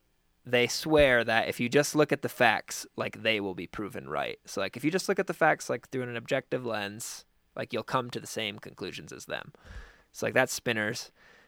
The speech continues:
Uh, but then there's, like, takers in every worldview, too, who are like, "I actually a hundred percent understand how you could come to, like, that conclusion or, like, that worldview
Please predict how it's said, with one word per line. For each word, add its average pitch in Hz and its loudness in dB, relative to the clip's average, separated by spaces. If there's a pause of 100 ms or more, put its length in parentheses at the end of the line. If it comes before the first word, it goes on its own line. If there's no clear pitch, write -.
Uh, 120 6
but 135 6
then 143 4
there's, 135 2
like, 110 -2
takers 110 2
in 104 -2
every 107 0
worldview, 107 -2
too, 113 0
who 110 -2
are 110 -2
like, 95 -4 (360)
"I 156 6
actually 151 4 (560)
a 123 2
hundred 139 6
percent 123 2
understand 113 -2 (960)
how 123 6
you 117 0
could 110 -8
come 110 -2
to, 101 -2
like, 82 -2
that 95 -2
conclusion - -8
or, 98 -2
like, 90 -6
that 117 0
worldview 98 -6